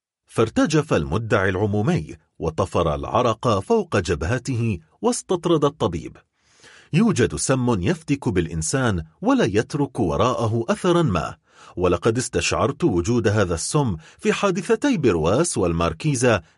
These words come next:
دي سان ميران. إني أثق مما أقول يا سيدي،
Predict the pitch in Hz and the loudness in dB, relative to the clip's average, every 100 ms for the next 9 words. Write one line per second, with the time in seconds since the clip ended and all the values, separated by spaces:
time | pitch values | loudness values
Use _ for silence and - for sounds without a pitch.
0 | - 123 202 - 185 165 147 95 67 60 | -6 -2 -2 -2 0 2 2 2 0 -4
1 | - _ _ _ _ _ _ _ _ 151 | -16 _ _ _ _ _ _ _ _ 4
2 | 160 180 269 214 185 139 95 117 117 110 | 4 4 0 -2 -2 -2 0 2 2 2
3 | 117 - 254 175 107 80 - 90 78 78 | 0 0 0 2 2 2 0 -2 -2 -4
4 | 80 | -6